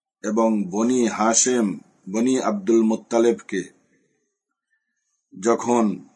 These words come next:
মক্কার তামাম মুশরিকরা একত্রিত হয়ে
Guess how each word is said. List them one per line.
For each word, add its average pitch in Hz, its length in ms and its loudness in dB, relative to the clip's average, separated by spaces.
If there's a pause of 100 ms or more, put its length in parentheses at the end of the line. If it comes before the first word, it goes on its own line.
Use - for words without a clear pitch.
(1000)
মক্কার 117 680 2
তামাম 110 760 0
মুশরিকরা 110 600 0
একত্রিত 135 760 -2
হয়ে 104 520 0